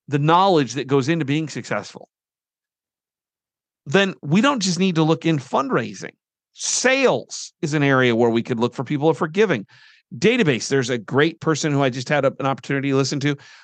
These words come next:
who came into the nonprofit world in terms of managing, leading databases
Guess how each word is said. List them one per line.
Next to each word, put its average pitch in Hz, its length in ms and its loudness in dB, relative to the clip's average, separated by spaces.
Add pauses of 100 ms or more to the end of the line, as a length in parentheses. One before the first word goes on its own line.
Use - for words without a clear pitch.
who 156 140 -2
came 196 320 2
into 185 360 2
the 196 100 4
nonprofit 170 560 0
world 160 320 4
in 143 140 -4
terms 151 320 -2
of 113 100 0
managing, 151 560 4
leading 147 460 -2 (1080)
databases 135 760 2